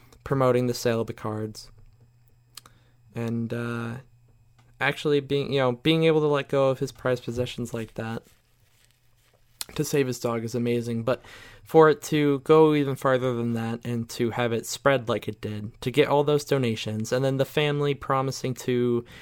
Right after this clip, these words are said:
help other families who were in their situation,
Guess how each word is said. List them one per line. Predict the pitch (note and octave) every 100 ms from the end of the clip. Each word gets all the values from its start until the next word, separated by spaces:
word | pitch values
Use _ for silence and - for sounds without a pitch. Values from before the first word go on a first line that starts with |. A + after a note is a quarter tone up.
| - - -
help | - C3+ C3
other | C3 C3
families | - B2 B2 A#2+ A#2+ -
who | C3+
were | A#2+ A#2+
in | B2+ B2
their | A#2 A#2 A2+ A2+ -
situation, | - B2 - A2+ B2 - F3+ F3+